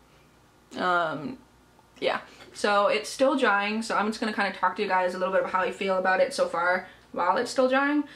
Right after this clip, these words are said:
So in the time that I did the swatches, um, like, cashmere is mostly dry,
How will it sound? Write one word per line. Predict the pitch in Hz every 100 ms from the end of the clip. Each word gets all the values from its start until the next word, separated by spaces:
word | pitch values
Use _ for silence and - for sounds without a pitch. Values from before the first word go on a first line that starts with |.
| -
So | - 233
in | 254 285
the |
time | 285 285 330
that | 339
I | 247
did | 240
the | 226
swatches, | 226 208 196 196 190 180 180 190 -
um, | 180 175 170 156 - - _ _ _ - _ _ -
like, | 131 185 170 - - - - - _ _ _ - - -
cashmere | 196 190 202 214 202
is | 180 185
mostly | 180 220 - 320
dry, | 302 320 349 349